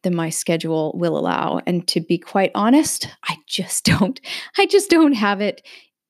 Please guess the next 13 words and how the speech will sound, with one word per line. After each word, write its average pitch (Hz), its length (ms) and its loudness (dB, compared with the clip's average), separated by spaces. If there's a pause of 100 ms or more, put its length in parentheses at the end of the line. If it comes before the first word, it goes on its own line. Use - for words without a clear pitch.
in 185 240 2
me. 147 360 -4 (400)
So 190 560 -2
I 202 220 -2
am 262 260 0
going 202 260 -6
to 202 80 -12
be 214 80 -4
going 170 300 -8
up 165 160 -12
on 175 160 -8
stage, 156 480 -6
though, 151 360 -6